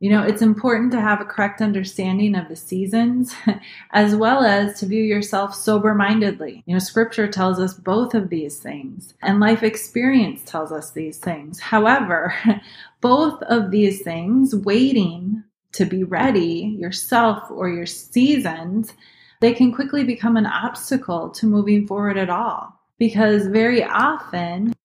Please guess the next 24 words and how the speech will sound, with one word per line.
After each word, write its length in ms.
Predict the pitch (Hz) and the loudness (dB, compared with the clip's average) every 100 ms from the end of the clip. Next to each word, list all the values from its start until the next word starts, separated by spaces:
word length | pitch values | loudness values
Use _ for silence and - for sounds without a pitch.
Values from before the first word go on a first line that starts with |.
| _ | _
when 220 | 226 226 | 4 6
we 180 | 220 208 | 6 4
see 520 | 202 - 269 302 262 | 0 -6 0 2 2
that 240 | 208 185 | 2 0
either 180 | 214 226 | 4 2
the 220 | 202 196 | 2 -2
season 720 | 190 - - 233 240 220 233 | -6 -4 -2 -2 0 2 2
isn't 260 | 220 214 208 | 4 2 0
right 420 | - 202 202 220 - | 0 2 2 2 -2
or 100 | 180 | -2
that 240 | 175 - | -2 -2
we're 200 | 196 226 | 2 2
not 300 | 226 208 196 | 4 2 -2
ready, 360 | 180 180 185 247 | -2 -2 0 0
what 300 | 214 196 - | 0 -2 -2
we 160 | 277 262 | -2 -2
do 380 | 196 185 180 | 0 2 0
is 260 | 196 196 180 | 0 -4 -2
we 380 | 180 175 180 185 | -2 0 -2 -4
sit 360 | - - 285 285 | -6 0 0 2
back 360 | 190 170 202 - | 2 2 -2 0
and 220 | 185 185 | 2 4
we 160 | 233 | 4
wait. 600 | 254 277 330 - _ - | 4 2 0 -4 _ -20